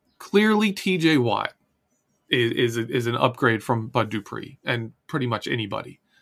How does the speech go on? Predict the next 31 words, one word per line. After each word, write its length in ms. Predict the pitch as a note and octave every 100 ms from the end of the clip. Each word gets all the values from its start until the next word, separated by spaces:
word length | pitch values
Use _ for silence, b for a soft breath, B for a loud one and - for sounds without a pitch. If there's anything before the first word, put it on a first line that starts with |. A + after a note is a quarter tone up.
| _
If 160 | - B2
you 100 | D#3
want 220 | D#3 E3
an 120 | C#3
athletic 520 | C#3 D3+ D#3 D3 C3 -
playmaking 640 | C#3+ C#3 B2+ B2 B2 A2
outside 420 | B2+ A#2+ C3+ A2
linebacker, 600 | A#2+ A#2 G#2+ G#2+ - A2 - b b b b b b _ _ _ -
T 260 | - A3
J 160 | F#3 F3
Watt's 300 | C#3+ B2 -
your 100 | A2+
guy. 360 | C3+ G#2 - - _ _
Like, 240 | C3 A#2 A#2+
that's 200 | C3+ C#3+
what, 240 | C#3+ D3
he's 200 | D3+ C#3+
one 320 | C3 D3 D3
of 80 | C3+
the 140 | C3+
all-time 420 | B2 A#2 C3+ A2 G#2
greats 640 | G#2+ G2 - - - _ _ _ _ _ -
in 240 | B2 A#2+
that 340 | A#2+ C3+ C3+ -
specific 440 | - D3 C3+ A#2+
category 440 | - A#2+ A2+ A#2 A2
of 60 |
a 80 | A2
hyper-athletic 840 | - C3+ C3 C#3+ B2+ B2 A#2 G#2+ -
outside 440 | A#2+ A#2+ C3+ A2+
linebacker 580 | A2+ A2 G#2+ G#2 A#2